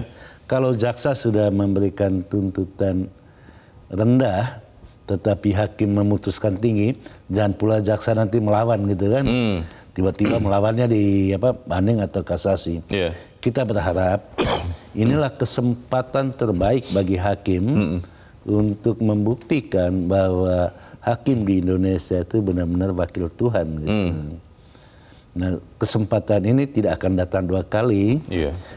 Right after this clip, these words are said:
Speaker 1: Walaupun dalam banyak kasus lain juga, hakim, bahkan sampai hakim Mahkamah Agung itu
Speaker 2: Hmm.
Speaker 1: ya ikut bermain uang juga gitu kan.
Speaker 2: Iya.
Speaker 1: Bermain putusan gitu.
Speaker 2: Iya.
Speaker 1: Kita berharap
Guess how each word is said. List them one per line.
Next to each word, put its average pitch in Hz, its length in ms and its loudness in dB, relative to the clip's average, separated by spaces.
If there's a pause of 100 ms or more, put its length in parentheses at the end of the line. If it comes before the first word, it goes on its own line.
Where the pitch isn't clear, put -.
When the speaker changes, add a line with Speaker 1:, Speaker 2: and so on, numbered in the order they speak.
Speaker 1:
Walaupun 110 880 0 (420)
dalam 117 380 0
banyak 117 240 0
kasus 110 400 0
lain 98 480 2
juga, 90 560 -2 (500)
hakim, 123 460 0 (240)
bahkan 104 340 0
sampai 101 380 -2
hakim 101 320 -2
Mahkamah 95 580 0
Agung 95 460 0
itu 85 400 -2
Speaker 2:
Hmm. 104 100 2
Speaker 1:
ya 92 220 0 (960)
ikut 101 340 -2
bermain 92 400 -2
uang 98 460 0
juga 101 360 0
gitu 82 280 -6
kan. 76 80 -6
Speaker 2:
Iya. 85 240 -2 (320)
Speaker 1:
Bermain 98 320 0
putusan 90 800 -2
gitu. 73 140 -8
Speaker 2:
Iya. 76 140 0 (520)
Speaker 1:
Kita 90 240 -4
berharap 95 480 -2